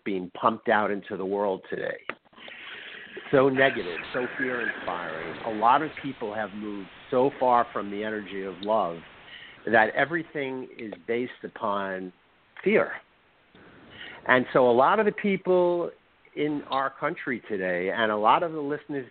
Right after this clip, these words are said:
to this program are pumped up with fear. And I think we should try and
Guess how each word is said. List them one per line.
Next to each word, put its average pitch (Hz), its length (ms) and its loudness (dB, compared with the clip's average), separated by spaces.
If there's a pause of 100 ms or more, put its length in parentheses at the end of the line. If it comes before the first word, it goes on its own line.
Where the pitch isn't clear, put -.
to 131 140 -4
this 117 100 -10 (100)
program 110 600 2 (840)
are 147 180 4
pumped 196 280 0
up - 200 -6
with 147 100 -10 (120)
fear. 92 360 -12 (120)
And 127 160 -4
I 170 140 -2 (100)
think 170 200 -6
we 139 240 -4 (200)
should 104 240 -6 (360)
try 123 320 6
and 117 300 -4